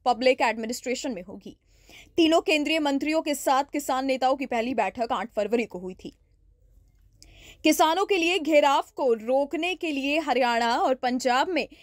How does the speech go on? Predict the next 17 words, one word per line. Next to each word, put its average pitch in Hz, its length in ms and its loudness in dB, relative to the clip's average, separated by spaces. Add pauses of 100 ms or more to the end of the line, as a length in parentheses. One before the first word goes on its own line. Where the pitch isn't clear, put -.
(240)
लगने 330 340 2
वाले 339 300 2
सिंघू 330 380 -2
बॉर्डर 277 500 2 (100)
पर 285 160 0
कटीले 277 440 -4
तार 208 260 -4
लगा 233 280 0
दिए 240 200 -2
गए 233 160 0
हैं। 220 180 -10 (420)
सड़कों 339 380 2
पर 370 260 4
सीमेंट 359 520 -4
के 330 140 -4
बैरिकेड 285 520 0
हैं। 240 200 -10